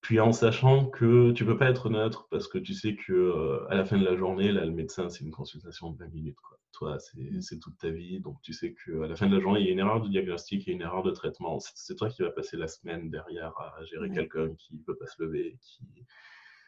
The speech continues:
Speaker 1: qui est en douleur, qui, mon Dieu, enfin, je, je veux dire, voir la personne que tu aimes se tordre de douleur, puis juste pouvoir rien faire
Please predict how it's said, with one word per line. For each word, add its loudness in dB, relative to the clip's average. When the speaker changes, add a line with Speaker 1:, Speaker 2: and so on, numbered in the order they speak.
Speaker 1:
qui 0
est 6
en 2
douleur, 0
qui, -10
mon -6
Dieu, -2
enfin, 2
je, -4
je -2
veux 4
dire, 6
voir 8
la 6
personne 0
que -12
tu -4
aimes 2
se -12
tordre 4
de 4
douleur, 0
puis -6
juste -4
pouvoir -2
rien -6
faire -4